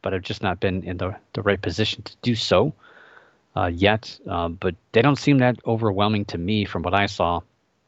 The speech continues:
Uh, it continues to confuse people here on the earth. Uh, Doctor Richard Feinberg,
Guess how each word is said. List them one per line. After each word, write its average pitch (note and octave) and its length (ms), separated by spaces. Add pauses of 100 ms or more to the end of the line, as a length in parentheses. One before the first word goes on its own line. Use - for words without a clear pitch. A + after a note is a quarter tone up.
(680)
Uh, G2+ 260
it G2 200
continues D3+ 460
to A2+ 340
confuse D#3+ 400
people E2+ 360 (1080)
here B2 200
on A#2 200
the G#2+ 160
earth. B2 360 (680)
Uh, A2+ 200
Doctor C#3+ 380
Richard B2 400
Feinberg, B2+ 840